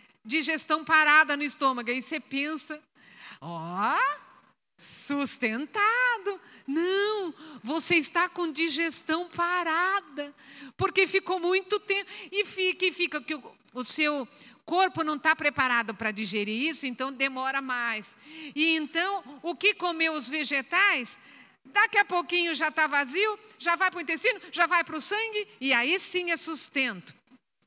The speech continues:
Então, o que que acontece? O alimento cárneo, ele causa essa sensação de que, por exemplo, você está alimentado e não tá, demora mais.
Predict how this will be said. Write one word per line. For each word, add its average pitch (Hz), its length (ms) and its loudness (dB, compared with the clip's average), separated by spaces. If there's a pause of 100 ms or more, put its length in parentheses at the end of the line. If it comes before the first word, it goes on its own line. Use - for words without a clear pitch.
(100)
Então, 247 280 0
o - 20 -6
que 285 120 -2
que 269 100 -2
acontece? 226 680 -2 (500)
O 247 120 2
alimento 262 640 4
cárneo, 269 720 2 (240)
ele 262 260 4
causa 269 420 4
essa 254 240 2
sensação 247 1040 0 (400)
de 226 160 0
que, 262 160 -4
por 247 180 0
exemplo, 240 460 -2
você 220 300 -4
está 233 280 -2
alimentado 220 680 -4
e 208 80 -2
não 202 140 -6
tá, 196 220 0
demora 180 400 -4
mais. 175 520 -4